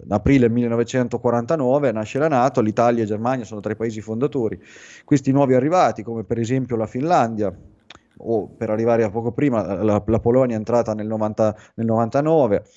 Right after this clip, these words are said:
i baltici sono entrati nel duemilaquattro, sono questi i paesi che stanno dettando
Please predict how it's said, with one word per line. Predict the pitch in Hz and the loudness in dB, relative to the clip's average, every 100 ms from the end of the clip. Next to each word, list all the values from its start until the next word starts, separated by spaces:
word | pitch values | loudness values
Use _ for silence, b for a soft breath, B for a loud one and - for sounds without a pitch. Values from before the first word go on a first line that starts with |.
| B - | B -6
i | 113 | 2
baltici | 123 120 110 113 | 4 2 -2 -10
sono | 110 | -8
entrati | 110 120 117 117 | -6 -2 -2 -2
nel | 113 | -6
duemilaquattro, | 113 120 151 147 110 123 104 | -4 -2 -2 2 0 0 -8
sono | 127 123 | -8 -6
questi | 190 - 104 | -4 -6 -8
i | |
paesi | - 113 101 101 | -6 -4 -4 -8
che | 104 | -8
stanno | 113 110 | -6 -6
dettando | 104 104 107 110 107 104 - | -6 -2 -2 0 -2 -4 -6